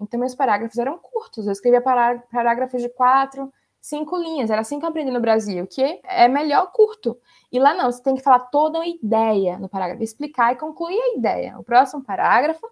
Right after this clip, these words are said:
a próxima ideia. E aí, se for um palá-, um parágrafo gigante,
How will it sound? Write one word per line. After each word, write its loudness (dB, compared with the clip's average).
a -2
próxima -2
ideia. 2
E -2
aí, -2
se -8
for 2
um 0
palá-, 2
um -6
parágrafo 0
gigante, 4